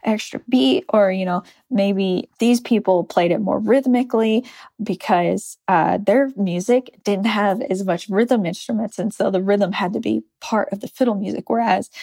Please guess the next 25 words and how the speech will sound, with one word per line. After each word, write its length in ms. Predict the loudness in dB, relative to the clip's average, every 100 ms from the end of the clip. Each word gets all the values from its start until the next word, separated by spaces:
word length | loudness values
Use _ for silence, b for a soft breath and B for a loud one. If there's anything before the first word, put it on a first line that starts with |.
| B -2
you 60 |
know, 80 | 2
these 200 | 2 2
people 280 | -2 -2 -4
over 120 | -4
here, 380 | 0 2 2 2
like, 260 | 0 -2
they 120 | -2 -2
played 300 | 0 0 2
more 200 | -2 -2
melodically, 640 | 2 4 4 2 0 -2
but 180 | -2 -2
they 100 | 0
had 260 | 0 -2
rhythm 540 | -2 0 0 0 -2 -4
accompaniment 580 | 0 2 2 0 -2
instruments. 560 | -2 -4 -6 -6 -6 -6
And 160 | -6 -6 B B B
I 60 | 0
just 300 | 0 -2 -6
geek 280 | -2 -2 0
out 360 | 0 0 -2 -6 _ _ _ -6
about 300 | -4 -4 -4
that 200 | -8 -4
stuff. 440 | 0 0 0